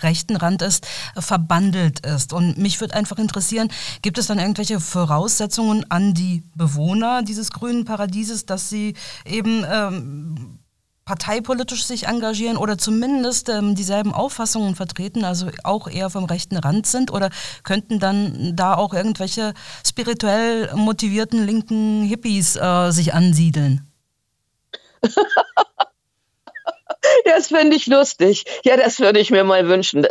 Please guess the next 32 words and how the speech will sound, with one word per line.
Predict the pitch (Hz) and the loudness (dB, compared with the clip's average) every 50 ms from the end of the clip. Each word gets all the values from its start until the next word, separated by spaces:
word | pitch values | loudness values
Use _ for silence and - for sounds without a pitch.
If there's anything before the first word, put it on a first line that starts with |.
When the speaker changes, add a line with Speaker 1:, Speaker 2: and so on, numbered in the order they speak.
| - 143 | 2 2
Speaker 2:
könnten | 135 170 165 175 160 160 | 4 4 4 4 2 4
wir | 147 156 | 4 4
eine | 156 151 156 | 4 4 2
schöne | 151 156 156 156 156 143 147 135 | 4 4 4 4 4 2 2 4
Sendung | 143 147 147 151 147 143 | 4 4 6 6 4 4
drüber | 127 123 123 123 127 127 | 4 2 4 6 6 6
machen. | 123 123 120 120 - - 120 117 - - - - - | 6 4 0 0 0 -2 -2 -2 -4 -8 -8 -6 0
Nein, | - 156 143 139 139 | 2 4 4 6 4
das | 139 139 - | 2 2 2
glaube | - 127 117 120 110 110 | 2 4 4 6 4 2
ich | 90 104 - | 0 0 0
nicht. | 92 87 85 - - - - - - - - | 0 2 2 0 -2 -8 -14 -12 -12 -2 0
Also | - 156 160 | 2 6 6
erstens, | 160 151 143 156 - 170 160 156 - - _ | 8 8 6 6 4 -2 -4 -4 -6 -2 _
die | 151 147 | 2 4
Hippies | 131 147 151 147 160 160 151 - 165 | 4 4 4 4 4 4 4 4 4
würden | 131 131 131 139 131 117 | 4 6 6 6 4 4
wahrscheinlich, | 123 117 - 120 117 127 131 131 127 - - - - _ | 2 2 4 2 2 4 4 2 2 0 -2 -12 -16 _
äh, | - 131 131 120 113 110 98 - | 2 6 6 8 8 6 6 4
erst | 110 113 - - _ - | 2 2 2 -2 _ 0
mal | 123 123 | 0 0
Spanisch | - - - 101 101 117 113 110 104 - - | 0 0 0 0 2 2 2 2 0 -2 0
lernen | 98 92 90 92 98 101 110 117 117 - - - - | 2 4 4 4 4 4 2 2 2 -2 -12 -2 2
und, | - 139 131 135 127 - - | 4 6 6 6 4 4 4
äh, | 131 127 117 | 4 4 4
damit | - 123 123 127 123 131 - _ _ _ _ - | 4 2 2 2 2 0 0 _ _ _ _ 0
haben | 147 147 143 143 | 0 4 4 4
sie | 139 135 - | 4 2 2
schon | - 147 131 | 2 2 4
mal | 127 123 | 4 2
einen | 123 - | 2 4
Informationsvorsprung. | - 127 - - 127 123 117 110 - - - 123 110 117 123 - - - 113 104 85 - - - - - 107 107 | 2 2 2 2 2 4 4 2 0 2 2 4 4 4 2 -2 0 2 4 4 4 2 0 -4 0 2 2 2